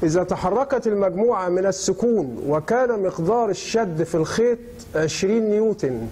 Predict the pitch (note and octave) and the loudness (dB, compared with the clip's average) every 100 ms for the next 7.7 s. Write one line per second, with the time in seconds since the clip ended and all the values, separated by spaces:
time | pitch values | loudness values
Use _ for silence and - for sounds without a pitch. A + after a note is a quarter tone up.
0 | - - D#3+ A3+ A3+ G3 D3+ E3 A#3 - | -10 -4 0 2 2 0 -2 -2 -2 -4
1 | G#3 F#3 F3+ F3 G#3+ G#3 G3+ F#3+ F3 F3 | -2 0 0 0 -2 0 0 0 -2 0
2 | G3 G3 G#3 E3 B2+ - - - - - | 0 2 2 0 -4 -10 -20 -20 -20 -20
3 | - - - - D3 - F#3+ A#3 A3+ G#3+ | -20 -20 -8 -2 -2 0 0 2 2 2
4 | A3 A3 G#3+ G3+ E3+ E3+ E3 D#3 D3+ F#3+ | 0 0 -2 0 0 0 0 -2 -4 0
5 | A3 G#3 G3+ F#3 F#3 G3+ G3+ G#3 G3 E3 | 0 2 0 0 0 2 2 2 0 -2
6 | D#3+ D#3+ D#3+ E3 G3 F#3+ F#3 E3+ F3 F3+ | 0 2 2 0 0 0 0 0 0 0
7 | E3 E3 D#3 F3 E3+ C3 | 0 0 0 2 2 0